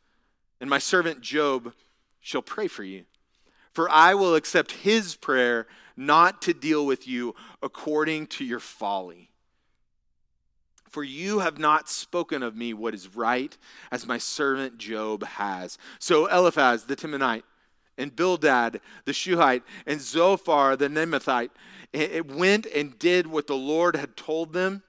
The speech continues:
and the Lord accepted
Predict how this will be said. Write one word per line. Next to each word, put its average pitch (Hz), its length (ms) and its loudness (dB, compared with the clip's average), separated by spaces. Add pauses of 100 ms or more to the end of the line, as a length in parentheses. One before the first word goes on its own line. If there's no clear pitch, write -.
(1160)
and 123 120 -10
the 117 80 -6
Lord 131 540 -6 (100)
accepted 107 920 -10